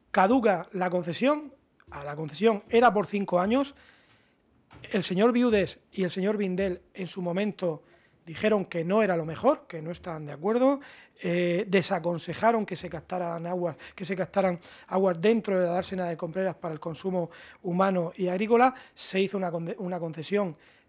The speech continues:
eh, una concesión con tiempo limitado para, para cinco años, una conce-, una concesión pro-, provisional, y cuando en diciembre de dos mil trece caducó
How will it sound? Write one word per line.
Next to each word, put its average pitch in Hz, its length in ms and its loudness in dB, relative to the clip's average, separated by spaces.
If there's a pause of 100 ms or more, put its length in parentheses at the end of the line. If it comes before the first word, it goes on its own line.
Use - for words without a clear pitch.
(120)
eh, 185 580 2
una 214 240 2
concesión 175 420 -2
con 156 240 -8
tiempo 175 320 -6
limitado 220 480 0
para, 160 340 -8 (300)
para 160 160 -6
cinco 190 340 0
años, 226 380 2
una 220 260 2
conce-, 165 420 -6
una 196 180 -4
concesión 170 400 -6
pro-, 160 240 -10
provisional, 170 480 -2 (340)
y 190 100 -2
cuando 175 260 -2
en 165 80 -6
diciembre 226 400 0
de 220 40 2
dos 214 80 0
mil 208 160 -2
trece 185 440 -6
caducó 190 580 2